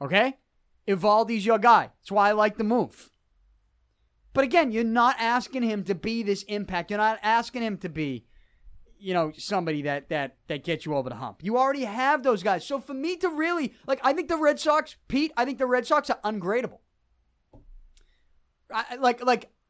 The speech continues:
I don't think they need a grade. I think if you're gonna grade the Red Sox, you're gonna grade Dave Dombrowski. Here's how you do it. You take the last three years and you grade Dombrowski on that. Because,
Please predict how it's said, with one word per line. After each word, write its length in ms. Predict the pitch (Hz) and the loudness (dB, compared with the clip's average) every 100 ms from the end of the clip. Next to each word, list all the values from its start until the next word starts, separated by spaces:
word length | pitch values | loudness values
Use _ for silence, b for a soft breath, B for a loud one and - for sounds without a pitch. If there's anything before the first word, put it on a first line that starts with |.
| _ _ 214 | _ _ 2
I 80 | |
don't 140 | 254 277 | 2 2
think 140 | 277 | -2
they 120 | 262 | -2
need 240 | 247 254 339 | 0 0 0
a 40 | |
grade. 320 | 175 127 92 - _ _ - - - - _ _ _ | -2 -8 -14 -20 _ _ -20 -20 -20 -20 _ _ _
I 80 | 226 | -2
think 120 | 285 | 0
if 80 | 247 | -2
you're 100 | 226 | -2
gonna 120 | 247 | -2
grade 340 | 175 160 202 208 | -2 0 0 0
the 100 | 170 | -2
Red 180 | 185 | -2
Sox, 400 | 196 302 311 - - | 0 0 -2 -12 -14
you're 160 | - 233 | -2 0
gonna 160 | 262 185 | 0 -2
grade 380 | 160 196 202 | -2 0 0
Dave 220 | 170 196 185 | 2 0 0
Dombrowski. 640 | 185 165 196 - 330 311 _ | -2 0 0 -2 -6 -8 _
Here's 200 | 240 240 | -2 2
how 100 | 240 | 2
you 100 | 220 | 2
do 140 | 180 | 0
it. 120 | 113 - _ _ _ _ _ _ _ _ _ _ _ _ | -2 -8 _ _ _ _ _ _ _ _ _ _ _ _
You 180 | 175 262 | -4 -2
take 340 | - 262 254 | 2 2 2
the 120 | 240 214 | 0 0
last 480 | 220 226 247 - | 2 2 0 -6
three 220 | 233 254 240 | -8 -6 -4
years 460 | 226 226 175 143 - | -2 0 0 -2 -6
and 180 | 180 180 | -6 -4
you 140 | 202 | -4
grade 540 | 147 156 196 185 147 - - | -6 -2 0 0 -4 -14 -4
Dombrowski 760 | 190 147 147 175 180 - 170 | -4 -4 -2 0 -2 -6 -10
on 180 | 160 143 | -8 -8
that. 200 | 127 107 _ _ _ _ _ _ _ _ | -8 -12 _ _ _ _ _ _ _ _
Because, 540 | - 220 285 254 196 | -2 4 4 4 0